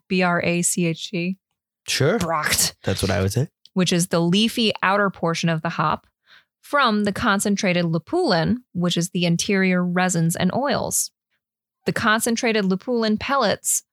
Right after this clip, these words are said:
Speaker 1: provide maximum aroma impact, hence the pop in cryo pop, uh, which in this case gives the blend of citrus, tropical notes, and sweet aromatics.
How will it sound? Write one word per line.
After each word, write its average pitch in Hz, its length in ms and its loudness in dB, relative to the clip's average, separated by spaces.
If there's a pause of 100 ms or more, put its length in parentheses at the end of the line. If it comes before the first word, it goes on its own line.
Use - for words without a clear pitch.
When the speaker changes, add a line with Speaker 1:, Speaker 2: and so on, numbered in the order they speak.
Speaker 1:
provide 185 360 0
maximum 226 840 0
aroma 180 480 2
impact, 160 580 0 (200)
hence 190 420 -2
the 170 220 0 (220)
pop 240 360 0 (300)
in 175 140 4
cryo 175 460 0
pop, 160 320 -2 (880)
uh, 165 280 2
which 185 200 0
in 180 120 2
this 254 180 0
case 180 400 0 (580)
gives 185 340 0
the 180 80 -2
blend 175 540 2
of 160 320 0 (100)
citrus, - 720 -2 (320)
tropical 233 420 0
notes, 190 480 0
and 170 160 2
sweet 254 460 -2 (160)
aromatics. 165 880 -2